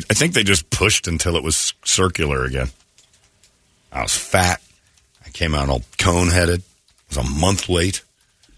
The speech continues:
They tried to get me to come out earlier, and I just didn't. But there's a good chance, like, they couldn't have pulled my, as pointy as my head was at birth,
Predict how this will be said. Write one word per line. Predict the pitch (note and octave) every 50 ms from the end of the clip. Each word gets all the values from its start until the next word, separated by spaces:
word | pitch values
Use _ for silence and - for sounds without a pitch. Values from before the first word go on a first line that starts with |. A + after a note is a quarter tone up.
| _ _ _ -
They | - -
tried | - - F#2+ F2+ G2 G2+
to | G2
get | F#2 G#2 G#2 -
me | G2
to | F#2 F2+
come | - G#2 F#2+ F#2
out | F2+ F2+
earlier, | F2+ F#2 F#2+ F#2 F#2 F#2 F2+
and | E2 C#2+
I | B1+
just | B1+ D2+ D#2+ C#2+ C#2 C#2
didn't. | C2 D2 D#2 E2 F2+ F2 - _ _ _ _ _ _ _ _ _ _ _ _ _ _ _ _ _ _ _ _ _ _ _ _ _ _ - -
But | D2+ C2
there's | C#2 B2 D3 C3
a | B2+
good | G#2+ G#2+ G2+
chance, | - - G2+ F2+ D#2 - - - _ _ -
like, | F2+ A#2 D#2
they | - A#2+ C3
couldn't | - - - B2+ G#2
have | D#2+
pulled | - G2 F#2 D#2+
my, | F2+ F2+ F2 D#2+
as | F2 G2 F2 E2+
pointy | - - C3 C#3 C#3+ - C3 A#2+
as | G2+ F#2
my | G#2+ G#2 A2 G#2+
head | A2 A2 G2+
was | G#2+ G#2+ G#2+ G2+
at | G#2 F2 C#2
birth, | D2+ G2 G2+ A2+ G#2